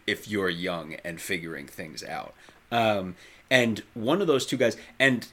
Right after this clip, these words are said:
I mean, like, watch a game like DePaul. If Bowie and Audige are both hot, we can beat anybody. And I mean anybody in the Big Ten. There is nobody,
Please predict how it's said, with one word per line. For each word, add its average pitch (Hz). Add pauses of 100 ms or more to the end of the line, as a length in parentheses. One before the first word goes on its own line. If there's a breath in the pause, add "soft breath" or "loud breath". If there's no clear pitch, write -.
I 127
mean, 120
like, 107
watch 113
a 117
game 107
like 98
DePaul. 92 (480 soft breath)
If 117
Bowie 139
and 101
Audige 98
are 92
both 107
hot, 92 (220)
we 110
can 175
beat 113 (180)
anybody. 92 (160)
And 101
I 123
mean 151 (240)
anybody 107 (200)
in 101
the 98
Big 87
Ten. - (580)
There 120
is 107
nobody, 113